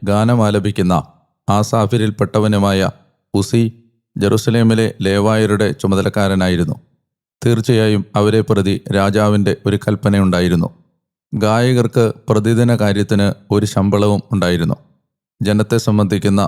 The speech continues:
ഓരോ കാര്യത്തിനും രാജാവിൻ്റെ വശത്ത് യഹൂദ്യനായ സേരഹിൻ്റെ മക്കളിൽപ്പെട്ട മെഷസാബേലിൻ്റെ പുത്രനായ പെത്താഹിയ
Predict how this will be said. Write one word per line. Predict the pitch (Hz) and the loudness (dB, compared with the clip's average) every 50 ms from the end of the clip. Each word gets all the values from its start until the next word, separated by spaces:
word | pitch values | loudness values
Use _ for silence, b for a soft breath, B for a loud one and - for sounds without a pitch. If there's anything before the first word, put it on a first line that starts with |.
| - - - | -4 -2 -2
ഓരോ | 101 101 101 107 107 | 0 2 2 2 0
കാര്യത്തിനും | - - 101 92 98 98 - 107 92 85 - - _ _ _ _ _ _ - | 0 -2 -2 -2 -2 -2 0 0 -2 -2 -4 -8 _ _ _ _ _ _ -6
രാജാവിൻ്റെ | - 101 107 107 110 110 110 113 117 117 117 113 110 | -4 -2 0 0 0 0 0 2 2 2 2 2 2
വശത്ത് | 104 101 - - 101 - - 98 95 - - _ _ _ _ _ - | 2 0 0 -2 -4 0 0 -2 -2 -2 -6 _ _ _ _ _ -8
യഹൂദ്യനായ | - - 101 104 120 123 123 113 120 120 113 110 104 104 101 98 - - | -2 -2 0 2 2 2 2 2 2 0 0 2 0 0 0 -2 -4 -6
സേരഹിൻ്റെ | - - 117 110 104 113 113 117 107 107 104 | -6 -2 -2 0 2 2 2 2 2 0 0
മക്കളിൽപ്പെട്ട | 104 101 - - 101 101 101 - 98 90 - - 90 90 - _ _ _ _ _ _ _ _ - - | 0 0 0 0 0 0 0 0 -2 -2 -2 -2 -4 -4 -6 _ _ _ _ _ _ _ _ -4 -2
മെഷസാബേലിൻ്റെ | 104 104 104 - 135 127 - 131 120 117 117 113 110 113 113 110 107 | 0 0 2 2 0 2 2 0 0 2 0 0 0 2 2 0 2
പുത്രനായ | 98 104 104 - - 107 98 98 92 90 90 90 135 - _ _ _ _ _ - | 0 0 -2 0 -2 0 0 0 0 0 0 -2 -4 -6 _ _ _ _ _ -4
പെത്താഹിയ | 104 98 - - 110 107 104 95 110 101 98 98 | -4 -4 -2 -2 -2 0 0 0 0 0 0 0